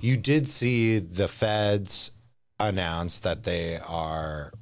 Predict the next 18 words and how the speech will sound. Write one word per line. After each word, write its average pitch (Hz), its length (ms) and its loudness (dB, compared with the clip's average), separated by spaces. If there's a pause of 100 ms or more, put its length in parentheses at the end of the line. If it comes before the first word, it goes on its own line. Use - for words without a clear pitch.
(140)
um, 78 400 -2
going 85 420 0
to 87 200 0
reduce 117 920 2 (220)
interest - 440 -2
rate 82 200 0
hikes - 640 -2
moving 85 380 -2
into 82 240 -2
twenty 80 300 -4
twenty-four, 104 800 0 (320)
which 98 180 -2
is 90 140 0
huge. 87 480 0
And 78 120 0
just 98 280 0
a 113 40 2
reminder, 85 840 0